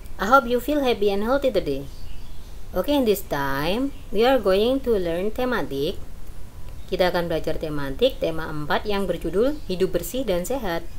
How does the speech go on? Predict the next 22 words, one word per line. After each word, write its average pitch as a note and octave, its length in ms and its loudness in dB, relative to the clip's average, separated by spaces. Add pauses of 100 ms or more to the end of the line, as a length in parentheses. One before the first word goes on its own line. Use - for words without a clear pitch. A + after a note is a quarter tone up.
(1800)
Yang F#3+ 240 0
mana D#3+ 320 0
kita G#3+ 320 2
akan A3+ 160 0
belajar F#3 480 2
subtema E3 400 -2
satu, F3+ 560 0
dua, E3 480 2
tiga, F3 320 -2
dan F3+ 320 -2
empat. F3 160 -4 (1400)
Subtema G#3+ 400 4
satu, F#3 480 2
kita F3+ 320 0
akan E3 160 -2
belajar E3 320 2
hidup G3 240 2
bersih B3 240 0
dan F#3 160 2
sehat F3 320 -2
di E3 80 0
rumah. C#3 480 -2